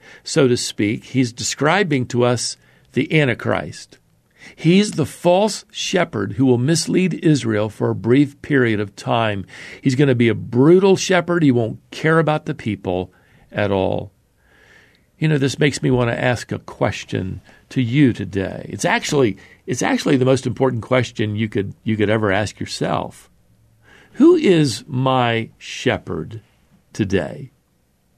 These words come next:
You know, there are a lot of candidates out there, a-, and a lot of them are gonna mislead you. Many people are following the shepherd of,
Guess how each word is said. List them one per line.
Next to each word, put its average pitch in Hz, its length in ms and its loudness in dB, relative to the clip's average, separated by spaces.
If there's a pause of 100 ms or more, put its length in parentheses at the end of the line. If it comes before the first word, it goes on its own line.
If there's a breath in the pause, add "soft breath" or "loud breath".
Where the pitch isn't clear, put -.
(240)
You 269 100 0
know, 330 140 2
there 185 200 6
are 117 160 4
a 98 80 4
lot 120 240 2
of 113 140 -6
candidates 120 580 0
out 117 300 -2
there, 113 260 2 (480 loud breath)
a-, - 180 -2
and 131 140 2
a 120 40 4
lot 123 260 4
of 123 40 4
them 123 140 2
are 113 60 0
gonna 113 160 0
mislead 120 520 2
you. 123 360 2 (680)
Many 113 200 0
people 110 340 -2
are 110 60 0
following 113 500 0
the 110 80 -4
shepherd 110 540 0
of, 110 200 0